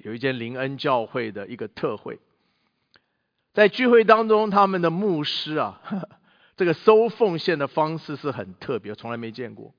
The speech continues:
他说，主告诉他了，今天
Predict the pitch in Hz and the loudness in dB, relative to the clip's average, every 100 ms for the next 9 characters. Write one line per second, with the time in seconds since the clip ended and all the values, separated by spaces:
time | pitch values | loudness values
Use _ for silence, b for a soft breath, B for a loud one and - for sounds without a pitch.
0 | _ _ _ _ _ _ _ _ _ _ | _ _ _ _ _ _ _ _ _ _
1 | _ - 170 170 170 - _ _ _ _ | _ 2 2 4 0 -4 _ _ _ _
2 | _ _ _ _ _ _ _ _ 160 135 | _ _ _ _ _ _ _ _ -10 0
3 | 196 170 156 160 156 151 131 - _ _ | 4 4 2 0 2 2 0 -12 _ _
4 | _ _ _ _ _ _ _ _ 196 190 | _ _ _ _ _ _ _ _ -4 0
5 | 175 180 | 2 0